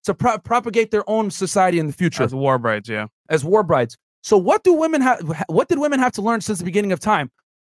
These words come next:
Speaker 1: "Well, I must acquiesce to my new conquerors. I must be able to detach myself emotionally from a man that no longer can provide me security and safety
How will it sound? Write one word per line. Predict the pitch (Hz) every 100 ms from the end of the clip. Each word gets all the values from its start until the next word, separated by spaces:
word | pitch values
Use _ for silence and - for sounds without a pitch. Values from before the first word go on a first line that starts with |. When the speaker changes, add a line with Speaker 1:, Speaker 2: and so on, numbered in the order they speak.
| -
Speaker 1:
"Well, | 120 415 247 262 339 _ _ _ _
I | - 415
must | 277 196 -
acquiesce | 285 359 240 226 320 254 - - _ _
to | 240
my | 233 226
new | 240 330
conquerors. | - 330 330 160 123 113 - _ _ _
I | 233 349
must | 320 302
be | 285 254
able | 269 262
to | -
detach | 196 202 254 349 -
myself | 233 208 233 214
emotionally | 214 208 240 370 - 202 175 220 - _
from | - 214
a | 202
man | 226 302 240
that | 214
no | 208
longer | 262 254 262 240 233
can | - 175
provide | 175 208 240
me | 233
security | 196 190 - 269 262
and | 233 -
safety | - 370 370 240 220